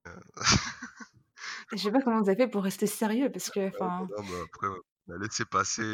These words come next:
Speaker 1: et puis bon, allez, c'est tout, c'était, c'est pas grave, quoi. De toute façon, on n'a jamais suivi trop ses conseils. Donc bon, heu, donc voilà, c'était, c'était, heu, le, le moment drôle, quoi.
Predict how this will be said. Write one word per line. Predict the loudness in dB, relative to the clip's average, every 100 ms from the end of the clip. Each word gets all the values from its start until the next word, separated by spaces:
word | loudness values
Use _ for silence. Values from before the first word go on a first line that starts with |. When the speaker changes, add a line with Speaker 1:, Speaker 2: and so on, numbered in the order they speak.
| -6
Speaker 1:
et |
puis | -8 -14 -14
bon, | -14
allez, | -12 -12
c'est | -12 -12
tout, | -14
c'était, | -16 -16 -12
c'est | -10 -8
pas | -8
grave, | -4 -4 -4
quoi. | -12
De | -14
toute | -12
façon, | -10 -10
on | -8
n'a | -6
jamais | -6 -8
suivi | -12 -12 -14 -14
trop | -14 -12
ses | -12
conseils. | -14 -14 -12 -10 -12 -16 -16 -14 -14 -16 -18 -20 _
Donc | -16 -14
bon, | -16
heu, | -16 -18 -20 -20 -20 -20 _ _ _ _ _ _
donc | -20 -18
voilà, | -16 -14
c'était, | -16 -18 -20 -20 -20 _ _ _ _ _ -18
c'était, | -16 -12
heu, | -12 -12
le, | -18 -20 -20 -20 -20 -20 -20 -20
le | -20 -20
moment | -16 -12 -12
drôle, | -10 -10 -10 -12
quoi. | -16